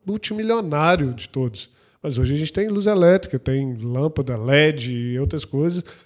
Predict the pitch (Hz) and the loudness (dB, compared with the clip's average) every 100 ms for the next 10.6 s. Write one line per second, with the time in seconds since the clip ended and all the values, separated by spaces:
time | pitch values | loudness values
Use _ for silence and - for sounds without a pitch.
0 | _ - 165 180 208 - 240 294 165 143 | _ 2 4 4 2 4 4 4 4 2
1 | 110 98 _ _ _ _ _ _ _ - | 0 -8 _ _ _ _ _ _ _ -20
2 | - - 135 214 269 170 107 - - - | -12 -8 2 6 6 4 -4 -16 -18 -20
3 | - _ _ - - _ - 156 220 269 | -20 _ _ -20 -20 _ 0 6 6 6
4 | 214 208 196 190 170 165 160 - 156 165 | 4 4 2 2 6 4 4 -4 -6 2
5 | 160 156 165 131 135 - 139 160 151 165 | 4 8 6 6 0 -4 -4 0 4 4
6 | 160 175 240 220 190 170 160 131 135 190 | 4 2 0 2 2 2 2 0 2 2
7 | 240 147 - 139 131 - 156 151 156 185 | 2 2 -2 -6 -6 -4 0 0 -2 -2
8 | 139 135 143 143 - 139 127 131 120 117 | 0 0 0 -8 -6 -8 -8 -8 -8 -10
9 | 127 123 127 127 135 190 185 - 143 131 | -12 -8 -8 -6 -6 -4 -6 -8 -6 -4
10 | 127 123 113 127 175 | -4 -4 -4 -2 -4